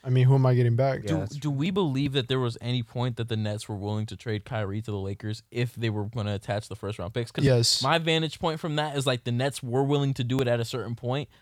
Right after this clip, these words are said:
Speaker 3: but the Lakers came around too late, and by that time the Nets felt like they could,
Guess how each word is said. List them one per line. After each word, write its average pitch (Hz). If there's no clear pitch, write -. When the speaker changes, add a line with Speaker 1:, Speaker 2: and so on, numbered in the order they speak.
Speaker 3:
but 123
the 117
Lakers 123
came 120
around 110
too 127
late, 113
and 101
by 107
that 113
time 123
the 107
Nets 107
felt 104
like 107
they 107
could, 104